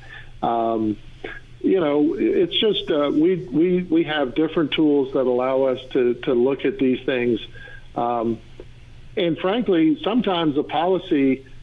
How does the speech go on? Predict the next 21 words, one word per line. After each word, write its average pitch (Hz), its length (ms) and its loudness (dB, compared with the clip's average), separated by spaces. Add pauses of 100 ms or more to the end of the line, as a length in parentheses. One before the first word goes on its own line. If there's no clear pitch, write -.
should 226 280 0
be 165 160 2
changed, 131 640 0 (520)
not 170 260 -2
so 196 100 0
much 180 300 0
because 151 460 0
the 131 80 0
company 147 580 0
that's 123 180 0
backing 151 440 0
it 120 100 2
up, 180 320 0
but 131 220 0
because 135 400 0
of 131 100 2
the - 80 -2
fundamentals 147 640 0
of 131 80 2
the 151 80 0
client. 165 420 -2